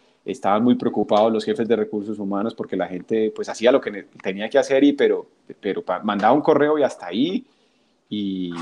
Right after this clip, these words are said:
y, pues, eso es pérdida de cultura, ¿cierto? Eso es pérdida de,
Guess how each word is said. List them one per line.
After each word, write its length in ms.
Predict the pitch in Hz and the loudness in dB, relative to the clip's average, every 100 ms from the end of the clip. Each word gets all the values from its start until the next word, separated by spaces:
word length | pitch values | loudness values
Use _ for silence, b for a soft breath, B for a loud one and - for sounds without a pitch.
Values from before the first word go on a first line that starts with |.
| - | -6
y, 80 | 110 | -6
pues, 220 | 107 90 90 | -4 -6 -4
eso 220 | - 120 | 2 2
es 80 | 123 | 4
pérdida 420 | 123 120 143 165 | 4 4 4 4
de 80 | 135 | 2
cultura, 500 | - - 160 180 98 | -2 -6 0 0 0
¿cierto? 280 | 143 143 101 | -4 -8 -12
Eso 80 | |
es 60 | 113 | -12
pérdida 420 | - 131 135 123 | -8 -6 -4 -4
de, 200 | 98 87 | -4 -8